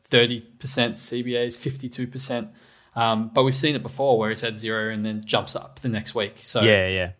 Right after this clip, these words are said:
Speaker 1: it's too hard to tell.
Speaker 2: What, i-, do you reckon you can kill two birds with one stone? Like, a lot of us are owning Darcy Cameron right now for
Speaker 1: Yeah.
Speaker 2: mainly the flexibility, but he's got that hundred average. Um, one oh two in his last five, one fourteen in his last three.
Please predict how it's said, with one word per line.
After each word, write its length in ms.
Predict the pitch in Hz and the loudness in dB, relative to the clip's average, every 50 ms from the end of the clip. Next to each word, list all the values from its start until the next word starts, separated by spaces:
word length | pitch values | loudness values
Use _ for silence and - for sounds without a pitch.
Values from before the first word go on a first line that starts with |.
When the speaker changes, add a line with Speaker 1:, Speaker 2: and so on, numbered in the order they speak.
| _ - - - | _ -20 -18 -14
Speaker 1:
it's 160 | - - - - | -6 -6 -4 4
too 160 | - 214 170 | 4 6 6
hard 160 | 143 143 135 | 6 4 2
to 80 | 131 113 | 2 -4
tell. 380 | - 131 143 165 123 - - - _ _ _ _ _ _ _ _ _ _ | -4 -2 -2 -2 -2 -4 -10 -18 _ _ _ _ _ _ _ _ _ _
Speaker 2:
What, 240 | - 175 190 - - - - | 4 4 4 4 2 -4 -6
i-, 120 | 165 175 | -6 -6
do 340 | - - - 156 - - 165 | -6 -6 -10 -12 -6 -4 0
you 60 | 170 | 0
reckon 220 | 180 185 - 254 247 | 0 0 -2 -6 -8
you 60 | 208 | -6
can 140 | - 170 147 | -6 -6 -8
kill 260 | 127 - 156 139 127 | -4 0 0 0 0
two 220 | - - 135 123 | 0 -2 -4 -2
birds 320 | 113 120 113 113 110 - - | -2 -2 -2 -2 -2 -4 -6
with 100 | 117 101 | -4 -2
one 200 | 110 101 98 95 | 0 -2 -2 -2
stone? 500 | - - - - 92 98 113 135 147 135 | -6 -6 -4 -4 -4 -4 -4 -6 -6 -2
Like, 220 | 110 98 95 - | 0 0 0 0
a 60 | - 107 | 0 -2
lot 180 | 110 123 123 | 0 0 -2
of 100 | 127 107 | -2 -2
us 180 | 110 104 - - | -4 -4 -6 -6
are 220 | - - 101 - - | -4 -4 -6 -6 -6
owning 360 | 98 101 101 98 98 95 92 | -6 -6 -6 -6 -6 -8 -4
Darcy 380 | - 98 90 92 92 - 104 90 | -2 0 0 0 -2 -4 -10 -10
Cameron 360 | - 104 101 92 95 95 95 | -6 -6 -6 -4 -4 -6 -6
right 240 | 92 92 90 87 64 | -4 -4 -6 -6 -6
now 260 | 80 95 95 90 87 | -8 -8 -8 -8 -8
for 500 | - - - 101 92 92 92 92 90 - - _ _ _ _ _ - _ _ - | -8 -8 -6 -6 -4 -4 -2 -4 -4 -6 -8 _ _ _ _ _ -20 _ _ 2
Speaker 1:
Yeah. 140 | 110 117 | 4 6
Speaker 2:
mainly 240 | 123 143 147 139 127 120 | 6 6 4 2 0 -2
the 80 | 117 | -2
flexibility, 680 | 110 - 117 107 - - 98 98 104 104 104 95 95 | -2 -2 -2 -2 -2 -4 -4 -2 -2 -2 -2 -2 -4
but 140 | 92 98 92 | -4 -4 -6
he's 100 | 95 95 | -6 -6
got 220 | - - 110 101 - | -4 -4 -4 -2 -2
that 160 | 104 90 - | -4 -4 -6
hundred 520 | - - - 104 101 95 95 92 87 85 - | -8 -8 -6 -6 -6 -4 -6 -6 -6 -6 -4
average. 680 | - 95 107 101 98 90 80 73 80 90 - - - _ _ _ _ _ _ _ | -2 -2 -2 -2 -4 -8 -8 -10 -10 -12 -12 -14 -16 _ _ _ _ _ _ _
Um, 280 | - 98 95 95 98 101 | 0 0 0 0 0 0
one 160 | 123 127 127 | 0 2 2
oh 80 | 117 | 2
two 240 | 110 - - 127 117 | 2 0 -2 -2 -2
in 80 | 107 101 | -2 -2
his 160 | 101 95 101 | -4 -2 0
last 280 | 101 92 92 - - - | 0 0 0 0 -4 -6
five, 360 | - 98 95 92 92 92 92 | -4 0 0 0 0 0 -2
one 180 | 98 101 95 92 | -4 -6 -6 -6
fourteen 600 | - - - 101 95 - - - 95 92 92 92 | -8 -6 -6 -6 -6 -6 -6 -6 -6 -6 -6 -8
in 100 | 92 92 | -8 -8
his 220 | 92 92 90 - | -10 -10 -10 -6
last 400 | 92 90 90 90 90 - - - | -2 -2 0 0 -2 -4 -8 -12
three. 640 | - - - - 92 98 101 98 87 82 85 98 | -18 -14 -8 -6 -2 -2 0 -2 -2 -4 -6 -8